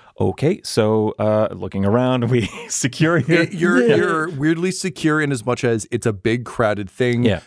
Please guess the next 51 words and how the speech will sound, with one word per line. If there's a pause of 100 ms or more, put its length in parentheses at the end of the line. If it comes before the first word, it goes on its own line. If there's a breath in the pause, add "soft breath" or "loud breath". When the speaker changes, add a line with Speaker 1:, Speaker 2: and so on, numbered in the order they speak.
Speaker 2:
The
army's
kind
of
partying.
People
are,
are
cutting
loose
a
bit. (240 loud breath)
They're
getting
excited
about
the
fireworks.
So
it,
it,
I
imagine
this
as,
like, (420 soft breath)
if
you
step
to
the
side
of, (120)
of
a
parade
or
a
party,
and
it's
like
you're (200)
weirdly – (260)
you're
surrounded
by
people,
but
you
have